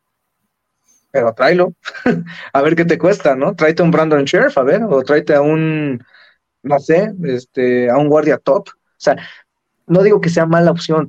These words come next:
igual y lo hacen, y si lo hacen, pues eso ya son patadas de ahogado, ¿no? Pero yo dudo en verdad que con Ingram se rindan, más cuando yo he visto que personalmente que Ingram ha tenido como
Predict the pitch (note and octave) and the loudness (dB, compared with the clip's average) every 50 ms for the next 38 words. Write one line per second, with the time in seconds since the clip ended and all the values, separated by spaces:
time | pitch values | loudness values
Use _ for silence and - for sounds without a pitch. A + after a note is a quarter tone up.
0 | - - D#3 C3+ A#2 C3+ F3+ A3 A3+ F3 B2 A#2+ C#3+ G3+ - - D3 A2+ A2 A2+ | -6 -6 -6 -2 0 2 2 4 2 4 4 2 2 2 0 -2 -4 -4 -4 -8
1 | A2+ A2+ - B2 A#2 A#2+ C3+ D#3 E3+ B3+ C4 B3+ - - D3+ D3 E3+ D#3 D#3 - | -10 -8 -6 -2 0 0 0 2 0 -2 -4 -4 -4 -6 -2 0 2 2 2 2
2 | E3 E3 E3+ - - C#3 C3+ B2+ B2+ B2 C3+ E3+ F3+ C#3+ A2+ A2+ A#2+ C3+ F#3 - | 0 0 0 0 0 0 0 2 2 2 2 2 2 2 0 -4 -6 -6 -8 -10
3 | - _ _ _ _ _ - D3+ C3+ C#3 C#3 D#3 F3 F3+ E3 E3+ F#3+ G#3 A3 A3+ | -12 _ _ _ _ _ 0 2 2 2 4 2 2 2 4 2 4 4 4 4
4 | A3+ F#3 E3 C3 A#2+ A#2+ C#3 D3 - - - - - B2+ B2 C3 C#3+ D#3 D#3+ F#3 | 4 4 2 0 2 2 0 0 -2 -6 -12 -8 -6 -4 -4 -2 -2 0 0 0
5 | G3+ F#3+ - - B2 A2+ B2 C#3+ D#3+ F3 G3+ B3+ D4 E4+ E4+ - _ _ _ _ | 0 0 -2 -2 -2 -2 0 0 2 2 2 2 0 -6 -10 -14 _ _ _ _
6 | _ _ - C#3+ C#3 C#3+ - - F3+ F3 D#3+ C3+ B2 A#2+ C3+ C#3 C#3 C#3 C3+ - | _ _ -6 -2 -2 -2 0 0 0 0 0 0 2 4 4 4 4 2 0 -4
7 | D#3+ - - C3 A2+ G#2 - - A#2 - A#2+ A#2+ C3+ C#3 C#3 C3+ C#3 - E3+ B2 | -6 -4 -2 -4 -4 -4 -6 -8 -8 -8 -6 -4 -4 -2 -2 -4 -4 -6 -8 -8
8 | A2+ A2+ A#2+ C3 C3 C3 B2+ - C3+ B2 B2 B2 C3+ C#3 C#3 - A#2+ G#2+ F2+ - | -8 -4 -4 -4 -2 -4 -4 -4 -4 -4 -2 0 -2 -2 -2 -4 -6 -6 -8 -8
9 | - | -12